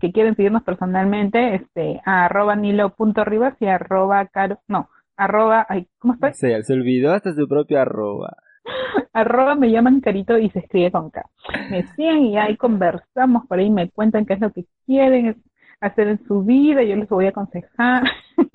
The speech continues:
Speaker 1: ¿Qué voy a
Speaker 2: Mentira.
Speaker 1: hacer yo? No voy a hacer nada yo. Pero bueno, me siguen.
Speaker 2: ¿Qué tal, Caro?
Speaker 1: Entonces
Speaker 2: Esta semana de tu cumpleaños, ¿qué tal la pasaste?
Speaker 1: Sí,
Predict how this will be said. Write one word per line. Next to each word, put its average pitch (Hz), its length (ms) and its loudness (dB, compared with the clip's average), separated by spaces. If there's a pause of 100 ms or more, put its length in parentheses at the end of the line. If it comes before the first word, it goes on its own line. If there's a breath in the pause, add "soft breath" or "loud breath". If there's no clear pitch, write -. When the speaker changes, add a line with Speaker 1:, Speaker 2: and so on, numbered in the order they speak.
(200)
Speaker 1:
¿Qué - 720 -4
voy 349 120 6
a - 20 6
Speaker 2:
Mentira. 302 60 4
Speaker 1:
hacer 294 240 0
yo? 226 420 2 (640 loud breath)
No 262 100 0
voy 262 80 6
a - 20 4
hacer 254 240 0
nada 240 460 2
yo. 208 80 -4 (460 loud breath)
Pero 214 140 2
bueno, 175 200 2
me 240 100 0
siguen. 226 320 -4 (420)
Speaker 2:
¿Qué 156 140 -6
tal, 156 280 -4
Caro? 226 160 4
Speaker 1:
Entonces 311 380 2
Speaker 2:
Esta - 120 -4
semana 156 260 0
de 160 80 -2
tu 135 100 -8
cumpleaños, 107 840 -8
¿qué 135 80 -14
tal 131 140 -10
la 135 100 -4
pasaste? - 360 -8 (420 loud breath)
Speaker 1:
Sí, 285 600 2